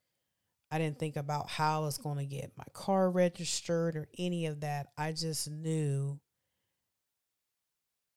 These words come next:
that God was gonna make a way. And in thirty days, I was relocated. And I had to give up some things in order to get it.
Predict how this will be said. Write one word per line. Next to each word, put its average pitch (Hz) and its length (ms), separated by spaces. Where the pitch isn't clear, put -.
that 147 180
God 156 320
was 147 160
gonna 143 240
make 135 260
a 131 100
way. 123 440
And 151 160
in 143 160
thirty 165 400
days, 143 720
I 143 100
was 135 240
relocated. 135 920
And 156 680
I 165 80
had 175 280
to 147 60
give 156 320
up 233 380
some 151 260
things 143 800
in 143 140
order 147 340
to 139 160
get 160 260
it. 156 200